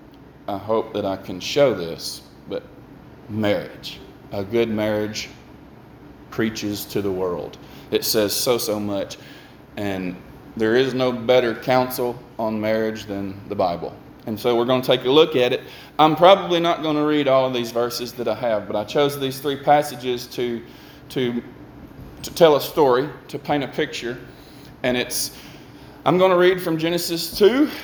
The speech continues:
I'm gonna read from Matthew nineteen, and if I don't change my mind, I'm gonna read from Ephesians five, and I'll just tell you up front so that y'all catch it as we come across it. And the reason I'm reading these three passages is because this is not the only three.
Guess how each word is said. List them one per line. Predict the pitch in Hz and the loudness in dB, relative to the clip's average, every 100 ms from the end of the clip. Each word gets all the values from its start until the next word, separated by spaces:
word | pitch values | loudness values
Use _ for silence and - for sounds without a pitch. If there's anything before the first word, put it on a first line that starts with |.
| - | -8
I'm | 160 160 | -2 2
gonna | 156 156 | 2 4
read | 151 156 147 | 4 4 2
from | 147 139 135 | 0 0 2
Matthew | 143 156 165 160 | 2 0 -2 -2
nineteen, | 160 156 - 156 165 175 | 0 -2 -2 -2 0 0
and | 151 139 | 0 0
if | 143 143 | 0 2
I | 143 | 2
don't | 143 139 | 0 0
change | 151 147 | 0 0
my | 135 | 0
mind, | 139 147 151 | 0 2 2
I'm | 143 | 0
gonna | 143 139 | 0 0
read | 143 139 | 0 -2
from | 139 | -6
Ephesians | 135 139 143 135 131 131 | -4 -4 -4 -4 -6 -4
five, | 156 139 117 113 | 0 2 2 0
and | 113 113 | -4 -2
I'll | 117 | -2
just | 127 120 | -4 -8
tell | - 131 | 2 2
you | 120 | 2
up | - | -2
front | 160 151 | -4 -4
so | 131 | -4
that | 120 113 | -6 -6
y'all | 113 | -4
catch | - 123 123 | 0 -2 0
it | |
as | 113 110 | -2 -2
we | 107 | -4
come | 120 113 | -6 -2
across | 165 160 135 | 2 2 2
it. | 127 | -6
And | 135 | -6
the | 127 | -2
reason | 143 147 139 | 0 0 0
I'm | 131 127 127 | -2 -2 0
reading | 139 131 120 110 | 0 0 -2 -2
these | 127 135 127 - | -2 -2 -6 -6
three | 127 127 | -6 -2
passages | 131 127 - 110 110 110 | 0 0 -2 -8 -10 -10
is | 107 | -14
because | - - 143 117 110 | -12 0 2 2 0
this | 139 135 | -6 -8
is | 117 | -4
not | 143 143 | -2 0
the | 123 | 2
only | 156 262 107 | 2 0 -4
three. | - 73 | -8 -14